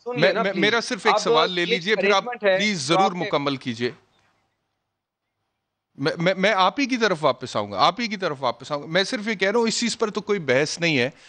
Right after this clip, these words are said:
Speaker 2: कि पाकिस्तान को बिजली की पैदावार की जरूरत थी और आपने कहा कि उस टाइम हमारे पास पे कोई शॉर्ट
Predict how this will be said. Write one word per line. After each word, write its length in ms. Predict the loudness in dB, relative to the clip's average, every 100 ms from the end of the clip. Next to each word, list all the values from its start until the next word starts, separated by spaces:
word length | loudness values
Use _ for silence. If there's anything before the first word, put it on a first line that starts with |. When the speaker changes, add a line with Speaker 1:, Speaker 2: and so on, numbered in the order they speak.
| -20 -18 0
Speaker 2:
कि 100 | 0
पाकिस्तान 680 | 2 0 0 -4 0 0 0
को 200 | 0 0
बिजली 500 | 0 -2 -2 0 -2
की 280 | -2 -4 -2
पैदावार 560 | 0 2 2 2 0
की 180 | -2 -10
जरूरत 480 | -4 -2 -2 0 -2
थी 420 | 0 0 0 -2 -10 -20 -20 _ -2
और 160 | 0 0
आपने 420 | 0 0 -2 -4
कहा 180 | 0 2
कि 120 | 0
उस 180 | -2 -2
टाइम 180 | 0 2
हमारे 240 | 2 2
पास 260 | 2 0 0
पे 120 | -6
कोई 160 | -4
शॉर्ट 300 | -2 0 -2